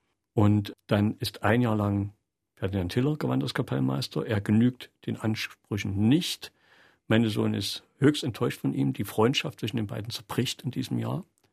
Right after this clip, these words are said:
weil Mendelssohn erlebt ein Konzert mit, was, äh, Hiller in Leipzig dirigiert und ist entsetzt, in welchem Zustand sich das Orchester, das Konzert als solches und so weiter befindet,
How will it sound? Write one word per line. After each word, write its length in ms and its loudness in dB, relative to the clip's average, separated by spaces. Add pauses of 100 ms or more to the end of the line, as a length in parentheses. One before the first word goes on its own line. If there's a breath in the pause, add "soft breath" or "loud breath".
(140)
weil 100 2
Mendelssohn 440 2
erlebt 340 0
ein 140 0
Konzert 420 -2
mit, 160 -2
was, 300 -4
äh, 200 -4
Hiller 220 0
in 80 0
Leipzig 360 -4
dirigiert 540 -2
und 180 -4
ist 160 -6
entsetzt, 500 -2
in 120 -2
welchem 300 -4
Zustand 560 -2 (320)
sich 140 -4
das 140 -4
Orchester, 600 -2
das 160 -6
Konzert 340 -2
als 140 -4
solches 360 -2
und 140 -4
so 80 -6
weiter 240 -4
befindet, 500 0